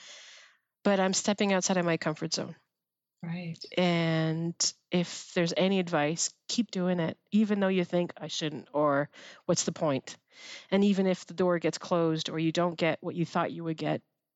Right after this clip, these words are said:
Speaker 1: you did it.
Speaker 2: Right.
Speaker 1: You, you at least did it.
Speaker 2: You at least tried.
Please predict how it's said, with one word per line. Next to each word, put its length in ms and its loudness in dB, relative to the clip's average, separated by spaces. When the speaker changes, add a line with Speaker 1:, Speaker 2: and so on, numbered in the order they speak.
Speaker 1:
you 200 2
did 220 2
it. 140 0
Speaker 2:
Right. 400 -8
Speaker 1:
You, 120 -6
you 180 2
at 80 2
least 240 2
did 160 0
it. 140 -2
Speaker 2:
You 200 2
at 80 -2
least 240 0
tried. 500 -6